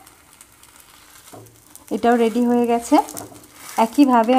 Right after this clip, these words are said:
আমি বাকি পিঠেগুলো ভেজে নিচ্ছি। বাঙালির বারো মাসে তেরো পার্বণ, আর শীতকাল মানে পিঠেপুলির পার্বণ। তার মধ্যে একটা recipe হলো মিল্ক কেকের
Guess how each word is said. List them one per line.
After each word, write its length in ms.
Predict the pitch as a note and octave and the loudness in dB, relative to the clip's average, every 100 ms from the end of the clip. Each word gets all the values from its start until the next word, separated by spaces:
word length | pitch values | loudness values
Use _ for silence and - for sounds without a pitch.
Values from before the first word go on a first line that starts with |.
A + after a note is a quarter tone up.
| A#3+ | 2
আমি 140 | C4+ A4+ - - - A3 | 0 -4 -10 -18 -4 0
বাকি 240 | G#3 - B3+ | 0 -2 -6
পিঠেগুলো 460 | A3+ A#3 A#3 A#3+ G#4 B3 | -6 -4 -4 -2 -2 0
ভেজে 240 | G#3+ G3 F3+ | 0 -2 -8
নিচ্ছি। 320 | E3+ - - - - A3+ | -12 -14 -16 -20 -16 -14
বাঙালির 480 | A3+ A#3+ B3 E4+ - - _ _ _ | -12 -12 -8 -8 -10 -18 _ _ _
বারো 260 | A3 A3 B3 B3+ | 4 4 4 0
মাসে 220 | B3+ E4 D4+ | -2 0 2
তেরো 180 | A3 A3 | 2 2
পার্বণ, 320 | G3+ F3 F3 E3 - _ _ _ _ | 0 -2 -8 -14 -18 _ _ _ _
আর 120 | G3 A3 | -2 -2
শীতকাল 460 | - B3 B3 - C#4 C4 | -6 -8 -4 0 2 2
মানে 200 | B3 B3+ A4+ | -2 -2 -4
পিঠেপুলির 540 | C4 A3+ B3+ B3+ A#3+ B3+ | -6 -6 -6 -4 -6 -2
পার্বণ। 340 | A3+ G3+ A3+ G4 - _ _ _ _ - | -2 -2 -2 -6 -8 _ _ _ _ -2
তার 180 | A3 A3 A#3 | 0 0 -2
মধ্যে 280 | B3 B3 C#4+ A#3+ | -4 -2 0 0
একটা 160 | A#3 B3+ | 0 -2
recipe 360 | A#3+ A#3 - C4+ C4 | -2 -4 -8 -6 -4
হলো 200 | A#3+ C4 B4+ - - _ _ | 0 2 0 -4 -20 _ _
মিল্ক 220 | A#3+ B3 B3 | -4 -2 -4
কেকের 300 | B3+ B3+ G4+ | -6 -2 -2